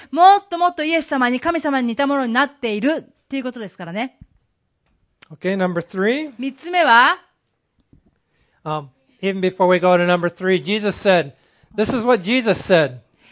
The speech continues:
Speaker 1: えー、み-、えー、三つ目のポイントに移る前に、イエス様がおっしゃったことを見てみましょう。
Speaker 2: Uh, John five nineteen says, Jesus explained, "I tell you the truth, the Son can do nothing by himself. He does only what he sees the Father doing.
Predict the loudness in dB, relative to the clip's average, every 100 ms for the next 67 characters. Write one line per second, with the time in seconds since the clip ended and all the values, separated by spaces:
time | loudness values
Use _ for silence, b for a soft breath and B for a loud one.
0 | b -6 -4 -2 -2 -4 -2 0 0 -2
1 | -8 -8 -4 -4 -4 -4 -6 -8 -6 -4
2 | -4 -2 -2 -4 -4 -4 -4 0 0 -2
3 | -4 -6 -6 -8 -6 -6 -4 -4 -4 -4
4 | 0 0 0 -6 _ 0 0 2 2 4
5 | 4 4 4 4 2 0 -2 -2 0 0
6 | -2 -4 -2 -2 -4 -6 -2 2 2 0
7 | -4 _ _ _ _ _ _ -2 -2 2
8 | 4 4 2 -2 -4 -6 -4 -8 -4 0
9 | 0 -2 -4 -2 -2 0 -2 -2 -4 0
10 | 0 0 -2 -2 0 0 0 -2 2 2
11 | 0 -2 0 0 0 0 -2 -6 -4 -4
12 | -4 -4 -4 2 4 4 0 -2 -4 -2
13 | -4 -6